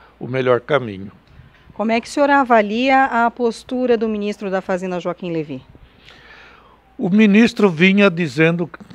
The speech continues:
Speaker 1: não considerava adequado se mexer na meta ainda. Isto fica, cria no mercado uma sensação de que nas dis-,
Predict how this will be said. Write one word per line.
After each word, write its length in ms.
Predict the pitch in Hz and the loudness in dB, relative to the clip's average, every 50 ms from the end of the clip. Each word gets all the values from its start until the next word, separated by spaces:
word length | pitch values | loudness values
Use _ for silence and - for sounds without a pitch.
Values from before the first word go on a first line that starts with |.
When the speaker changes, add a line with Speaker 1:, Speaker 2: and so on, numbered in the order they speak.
| 143 139 | -12 -8
Speaker 1:
não 240 | 131 135 135 139 | -6 -4 -4 -4
considerava 1080 | 123 - 143 139 - - - 127 117 139 135 131 123 127 139 135 120 113 127 127 120 120 | -4 -4 -4 -4 -4 -6 -8 -2 2 4 4 6 6 6 6 6 4 4 4 4 6 6
adequado 720 | 120 117 110 135 - - - 131 127 123 131 139 127 113 113 | 4 4 2 0 0 2 0 2 4 6 6 4 2 0 -10
se 180 | - - - | -14 -12 -12
mexer 420 | 131 131 131 123 - - - 135 131 | -8 -4 -4 -4 -4 -2 -4 -2 -2
na 160 | 131 135 131 | -2 -2 -2
meta 440 | 123 123 123 123 120 - - - 135 | -2 0 0 0 -2 -2 2 4 4
ainda. 460 | 123 117 107 101 98 98 92 98 101 | 4 4 2 -2 -8 -8 -6 -6 -6
Isto 280 | 110 120 - - 165 139 | -6 -8 -10 -10 -10 -8
fica, 640 | - - 180 165 - - - 175 170 165 147 - - - - - - _ _ _ _ - | -6 -6 -6 -6 -4 0 4 4 4 4 4 0 -8 -20 -20 -20 -20 _ _ _ _ -4
cria 280 | 165 170 185 190 185 170 | -2 2 4 4 4 4
no 140 | 160 165 | 4 0
mercado 540 | 160 151 156 151 139 - - 160 156 147 143 | 0 2 4 2 2 4 4 2 2 4 2
uma 220 | 156 143 147 143 123 | 0 0 0 -2 -2
sensação 760 | - - 147 135 - - 165 151 120 - - - 143 143 147 | -4 -6 -8 -6 -6 -2 -2 -2 -2 -2 -2 0 0 0 0
de 140 | 147 151 147 | -2 -8 -10
que 160 | - - 143 | -8 -8 -4
nas 220 | 135 143 143 123 | -2 -2 -4 -4
dis-, 220 | 120 - - - | -6 -12 -18 -18